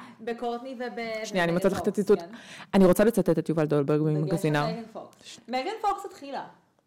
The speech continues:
Speaker 2: מייגן פ-, מייגן
Speaker 1: מייגן פוקס
Speaker 2: פוקס הכי
Speaker 1: התחילה.
Speaker 2: פתטית, אל תתחילי איתי אפילו.
Speaker 1: אבל היא התחילה.
Speaker 2: שנייה, אני רוצה לצטט לכם את יובל דולברג ממגזין האר, אני מיד אמצא את זה,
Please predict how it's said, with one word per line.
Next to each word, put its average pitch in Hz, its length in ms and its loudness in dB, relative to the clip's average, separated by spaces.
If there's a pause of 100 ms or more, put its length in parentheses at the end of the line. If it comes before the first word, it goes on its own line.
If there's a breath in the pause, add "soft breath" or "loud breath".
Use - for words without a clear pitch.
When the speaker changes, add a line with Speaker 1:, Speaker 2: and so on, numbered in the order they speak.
Speaker 2:
מייגן 180 420 0
פ-, - 140 -18 (100)
מייגן 202 220 6
Speaker 1:
מייגן 277 160 4
פוקס 202 180 2
Speaker 2:
פוקס 190 200 2
הכי 180 160 2
Speaker 1:
התחילה. 185 160 2
Speaker 2:
פתטית, 185 440 4
אל 175 60 2
תתחילי - 400 2
איתי 190 140 2
אפילו. - 280 -8 (140)
Speaker 1:
אבל 180 120 -16
היא 190 80 -16
התחילה. 349 260 -20 (300)
Speaker 2:
שנייה, - 220 -8 (180)
אני 175 80 0
רוצה 175 180 0
לצטט 196 380 0
לכם 175 180 0
את 165 80 -4
יובל 165 180 0
דולברג 175 360 4
ממגזין 165 380 0
האר, 196 140 -2
אני 196 100 0
מיד 180 220 2
אמצא 175 280 -2
את 202 60 -2
זה, 220 120 0